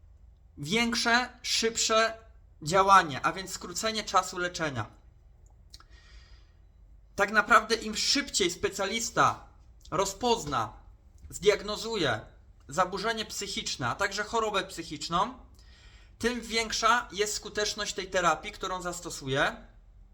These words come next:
i zmniejszone ryzyko przewlekłego przebiegu, a więc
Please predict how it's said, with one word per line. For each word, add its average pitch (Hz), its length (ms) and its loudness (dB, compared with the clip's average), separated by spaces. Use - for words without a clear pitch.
i 233 100 -2
zmniejszone 233 580 0
ryzyko 208 500 0
przewlekłego 190 800 -2
przebiegu, 175 680 -4
a 151 100 2
więc 175 420 -8